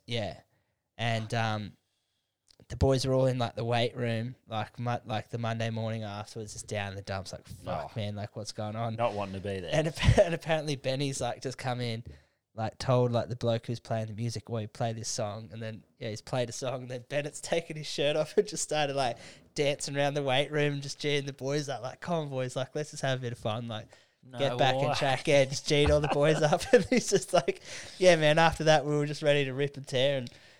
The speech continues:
Speaker 1: the boys hooked
Speaker 2: Lo and
Speaker 1: into
Speaker 2: behold.
Speaker 1: training, and he's just like, "Fucking man, you got dusted by fifty points, who gives a fuck?" Like,
Speaker 2: Yeah.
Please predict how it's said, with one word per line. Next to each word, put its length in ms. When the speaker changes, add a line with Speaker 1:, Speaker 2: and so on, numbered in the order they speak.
Speaker 1:
the 60
boys 240
hooked 160
Speaker 2:
Lo 120
and 100
Speaker 1:
into 120
Speaker 2:
behold. 40
Speaker 1:
training, 140
and 120
he's 140
just 160
like, 180
"Fucking 300
man, 180
you 60
got 180
dusted 260
by 60
fifty 260
points, 260
who 80
gives 180
a 40
fuck?" 360
Like, 280
Speaker 2:
Yeah. 280